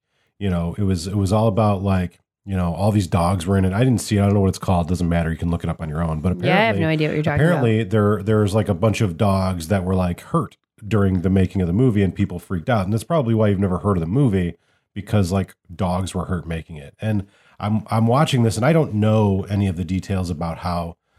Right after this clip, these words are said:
Speaker 1: this movie got made or, or, you know, if there was any, you know, horses that were injured, but, like, it very much, like, kind of made me flinch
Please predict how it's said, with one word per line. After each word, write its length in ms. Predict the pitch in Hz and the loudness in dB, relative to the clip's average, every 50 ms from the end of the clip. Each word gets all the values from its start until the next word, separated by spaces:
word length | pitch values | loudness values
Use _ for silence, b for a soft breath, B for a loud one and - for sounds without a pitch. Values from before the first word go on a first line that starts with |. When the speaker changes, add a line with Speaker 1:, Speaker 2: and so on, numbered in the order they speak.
| _ _ - | _ _ -10
Speaker 1:
this 220 | 95 98 92 - | -8 -8 -4 0
movie 220 | 101 98 90 98 | 0 2 2 2
got 260 | 90 - 101 92 90 104 | 2 2 0 0 0 0
made 460 | 101 95 92 92 90 90 90 90 82 | 0 0 0 0 -2 -2 -2 -2 -4
or, 240 | 80 78 80 82 _ | -6 -8 -10 -14 _
or, 480 | - - 87 85 80 78 78 78 76 _ | -14 -10 -8 -8 -6 -8 -8 -10 -12 _
you 100 | 101 98 | -8 -6
know, 240 | 85 82 82 78 76 85 | -6 -6 -6 -8 -6 -6
if 160 | 107 98 - | -6 -4 0
there 140 | - 117 113 | 0 2 2
was 160 | 110 107 110 | 2 2 4
any, 260 | 117 117 120 117 104 98 - | 4 4 2 2 0 -2 -2
you 100 | 110 117 | 0 2
know, 260 | 107 104 101 101 95 | 2 2 2 0 -2
horses 480 | - - 117 120 113 - - 123 104 | -2 0 2 2 2 2 0 0 2
that 120 | 101 120 113 | 2 0 0
were 140 | 117 117 104 | 0 -2 0
injured, 500 | 123 131 127 113 101 110 104 107 104 85 | 2 2 4 4 4 4 2 2 2 2
but, 160 | - 110 90 | 0 -2 0
like, 300 | 98 107 104 98 90 - b b b b b b | 0 0 0 -2 -4 -6 b b b b b b
it 200 | 120 120 104 - | -8 -8 -8 -8
very 340 | - 104 95 123 135 147 139 | -10 -4 -2 0 2 2 2
much, 360 | 123 123 120 120 113 - - | 4 4 4 2 0 -2 -2
like, 320 | 107 104 101 95 90 - _ _ | -2 0 0 -2 -4 -8 _ _
kind 340 | - - - 107 107 104 92 | -8 -2 0 2 2 2 0
of 240 | 101 87 78 82 - | -2 -4 -6 -10 -8
made 280 | 98 101 101 101 90 | -4 -2 -2 0 0
me 200 | 95 98 95 90 | 0 0 0 -2
flinch 540 | 87 - - - 107 120 151 - - - - | -4 -6 -2 0 0 0 0 -2 -6 -12 -14